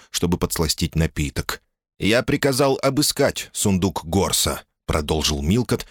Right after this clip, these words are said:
когда мы снова остались наедине. «Внутри мы обнаружили его грязную одежду, а выходной камзол исчез». «Похоже, Горс ушел по собственной воле», —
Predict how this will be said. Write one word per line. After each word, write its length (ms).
когда 260
мы 100
снова 360
остались 460
наедине. 640
«Внутри 520
мы 160
обнаружили 600
его 240
грязную 520
одежду, 600
а 100
выходной 400
камзол 680
исчез». 760
«Похоже, 480
Горс 560
ушел 400
по 120
собственной 560
воле», — 500